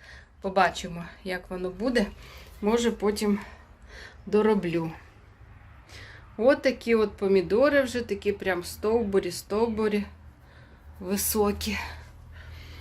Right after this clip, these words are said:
От. Помідорчики зав'язуються. Ну, от як садила, самі великі. От вони. Так, і от бачите, тут он теж обрізав. Тут така була, ну, друга гілка виходить.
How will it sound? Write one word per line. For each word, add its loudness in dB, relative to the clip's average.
От. -4
Помідорчики 0
зав'язуються. 2
Ну, 0
от -6
як -2
садила, 0
самі 4
великі. -2
От -16
вони. 0
Так, 4
і 4
от 2
бачите, 4
тут -2
он -2
теж -4
обрізав. -4
Тут -6
така 0
була, 0
ну, 0
друга 2
гілка 0
виходить. -4